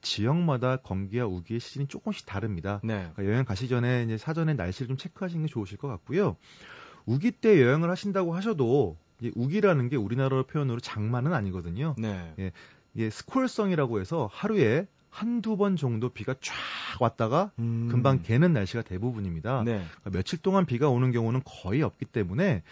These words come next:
Speaker 1: 어, 우기에 여행을 하신다고 해도 그렇게 크게 날씨 걱정을 하실 필요는 없을 것 같다라는 생각이 들고요. 다만 이제 날씨는 이렇지만 여행 가실 때, 어, 태국은 더운 나라니까 반팔 옷만 챙겨가야지
Speaker 2: 그쵸.
Speaker 1: 라고 생각하시기보다는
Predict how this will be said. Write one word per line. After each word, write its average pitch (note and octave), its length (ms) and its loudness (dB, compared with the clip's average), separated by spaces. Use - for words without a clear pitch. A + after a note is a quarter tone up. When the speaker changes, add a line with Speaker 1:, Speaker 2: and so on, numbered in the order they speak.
Speaker 1:
어, G2+ 120 -2
우기에 A2 400 4
여행을 A#2 220 6
하신다고 C3+ 340 4
해도 A#2+ 60 2
그렇게 A2 280 -8
크게 D3 600 0
날씨 G2 240 -2
걱정을 A#2+ 300 -2
하실 D3+ 180 -2
필요는 C#3+ 280 -4
없을 - 300 -10
것 C3+ 200 -4
같다라는 A2 480 0
생각이 A#2+ 240 -2
들고요. A2 600 2
다만 D3+ 320 4
이제 D3 160 4
날씨는 F3 920 2
이렇지만 C3+ 580 4
여행 C#3 220 4
가실 E3+ 240 0
때, E3 320 2
어, A#2 180 0
태국은 G#3 320 -2
더운 B2 320 2
나라니까 D#3+ 480 2
반팔 C3 380 -2
옷만 E3+ 220 0
챙겨가야지 D#3 800 0
Speaker 2:
그쵸. - 160 -10
Speaker 1:
라고 G#2+ 160 -2
생각하시기보다는 D#3 1000 0